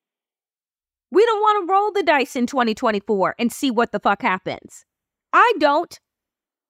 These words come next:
'Cause I like my life. I like my job. I love my family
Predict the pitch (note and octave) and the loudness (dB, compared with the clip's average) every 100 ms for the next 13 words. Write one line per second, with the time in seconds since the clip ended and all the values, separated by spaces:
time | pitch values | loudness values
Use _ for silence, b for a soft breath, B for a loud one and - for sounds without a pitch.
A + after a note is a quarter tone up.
0 | _ _ _ _ _ - G4 G4+ G4 G4 | _ _ _ _ _ -2 2 2 2 0
1 | A#4+ G4+ G4+ G4+ A#4 D#4+ - _ _ _ | 0 -2 -2 0 0 -2 -6 _ _ _
2 | _ _ _ _ _ E4+ F4+ G4+ F#4+ G4 | _ _ _ _ _ 0 2 0 0 -2
3 | C4 D4+ F#4 F4 A#3 - _ _ _ _ | 0 2 2 2 -2 -8 _ _ _ _
4 | _ _ _ _ _ _ _ _ _ _ | _ _ _ _ _ _ _ _ _ _
5 | _ _ _ _ _ _ _ _ _ _ | _ _ _ _ _ _ _ _ _ _
6 | _ _ _ _ - F4 F#4+ G4 F#4 F4 | _ _ _ _ 2 4 4 2 0 -2
7 | - E4+ F4 D#4+ E3 - | 0 0 2 0 -2 -6